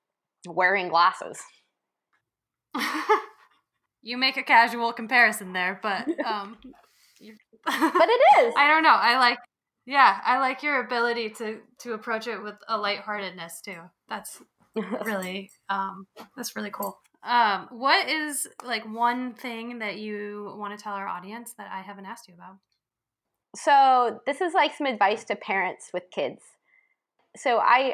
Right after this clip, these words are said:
Speaker 1: I encounter this a lot, and I'm very forward. So, like, I always, like, approach the kids. But, um, I'll be out in public, and, um, I'll have shorts on or whatnot, and I,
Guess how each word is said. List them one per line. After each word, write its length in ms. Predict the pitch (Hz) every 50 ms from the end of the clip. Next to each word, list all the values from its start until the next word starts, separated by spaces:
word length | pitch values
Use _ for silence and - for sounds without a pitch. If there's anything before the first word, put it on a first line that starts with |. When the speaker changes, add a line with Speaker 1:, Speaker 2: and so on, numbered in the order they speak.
| - -
Speaker 1:
I 80 | 214 233
encounter 460 | 233 240 240 233 233 240 240 247 247
this 200 | 233 220 220 -
a 40 | 220
lot, 240 | 208 190 185 180 -
and 80 | -
I'm 220 | 180 240 294 269 220
very 240 | 220 226 208 190
forward. 420 | 180 - - 196 185 170 170 165 165
So, 180 | - 208 190 180
like, 160 | 180 180 180
I 180 | - - - 220
always, 200 | 220 214 208 214
like, 160 | 214 196 190
approach 360 | 190 185 - 190 190 190 -
the 60 | - 208
kids. 260 | - - 147 - - _ _ - - - - - - _ _
But, 240 | - 214 208 180 - - - _ _ _
um, 460 | 196 220 214 208 196 190 190 180 - - _ _ _ _ _
I'll 140 | - 233 240
be 140 | 262 294 277
out 320 | 254 240 233 240 233 -
in 80 | 214 240
public, 440 | 214 240 214 208 202 196 196 208 202 - - - -
and, 360 | - 196 185 185 180 185 175 - - - _ _ _ _ _
um, 500 | - 196 202 190 185 180 175 170 170 180 180
I'll 140 | - 185 190
have 180 | 214 208 202
shorts 300 | - - 185 190 185 185
on 160 | - 175 175
or 80 | 175 175
whatnot, 420 | 175 175 - - - 170 170 -
and 80 | - 180
I, 120 | 160 156